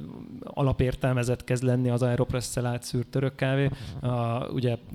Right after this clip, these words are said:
Kis Zoli így nyert világbajnokságot. Ö, szóval, hogy folyamatosan valahogy így nem tűnik el, vagy nem tudom én a szónak valamiféle értelme. Te is említetted, hogy porosodik a kávézó polcán, de valahogy elő, elő, újra előkerül.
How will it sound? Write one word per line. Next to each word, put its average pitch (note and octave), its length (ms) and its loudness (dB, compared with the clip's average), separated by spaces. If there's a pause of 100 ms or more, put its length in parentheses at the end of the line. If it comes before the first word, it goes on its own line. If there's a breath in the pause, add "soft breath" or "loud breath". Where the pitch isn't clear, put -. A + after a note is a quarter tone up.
(120)
Kis B2+ 140 -2
Zoli B2 240 2
így B2 120 2
nyert B2+ 340 -4 (120)
világbajnokságot. C3+ 1040 4 (580 loud breath)
Ö, B2+ 220 0 (640)
szóval, E3+ 220 8
hogy D#3+ 200 -6
folyamatosan D#3+ 640 4
valahogy D#3 380 8
így D3+ 200 2 (140)
nem D#3+ 180 4
tűnik C#3+ 340 4
el, A#2+ 360 2
vagy B2+ 120 0
nem C3 180 2
tudom B2+ 260 0
én B2+ 140 0
a B2+ 60 0
szónak C3 340 0
valamiféle B2+ 520 2
értelme. D#3 320 4
Te D#3+ 120 8
is D3+ 120 6
említetted, D3+ 360 6
hogy C#3 100 6
porosodik C#3+ 480 4
a C3+ 80 2
kávézó C3 420 2
polcán, D3+ 400 2
de D#3+ 80 4
valahogy E3+ 400 4
elő, D3 340 6
elő, C#3+ 260 6
újra C#3 340 2
előkerül. B2+ 720 0